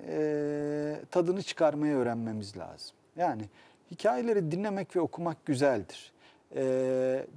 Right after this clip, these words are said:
bu, bu çocukken de çok güzel yaşanır gerçekten de. Yani bir hikayenin akışına bırakabilmesi insanın kendisini. Yani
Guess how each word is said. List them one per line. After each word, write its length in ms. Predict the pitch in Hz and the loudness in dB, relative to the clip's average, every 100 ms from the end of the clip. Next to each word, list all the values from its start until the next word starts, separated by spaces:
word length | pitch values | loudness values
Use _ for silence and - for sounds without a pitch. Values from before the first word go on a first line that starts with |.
| 147 | -8
bu, 180 | 170 - | -4 -4
bu 160 | 190 - | -4 -6
çocukken 600 | - 160 226 - 165 165 | 0 0 2 2 4 4
de 60 | 165 | 0
çok 260 | 208 160 | -2 -4
güzel 300 | 139 127 107 | 0 2 2
yaşanır 400 | 104 - 110 107 | 0 -6 -10 -8
gerçekten 680 | 107 139 120 117 - 113 95 | 2 2 2 -4 -6 -8 -4
de. 60 | 147 | -2
Yani 200 | 123 123 | -2 -2
bir 100 | 220 | -2
hikayenin 500 | 190 - 170 151 180 | -2 0 0 2 0
akışına 500 | 170 156 - 170 175 | -4 -6 -6 -4 -2
bırakabilmesi 760 | 147 147 - 139 139 135 - 135 | -2 -2 0 -2 0 -2 -4 -4
insanın 360 | 104 - 107 | -4 -6 -8
kendisini. 580 | 101 120 104 101 - 92 87 _ - - - | -6 -6 -6 -6 -10 -12 -16 _ -20 -20 -6
Yani 320 | 131 127 127 | 0 0 0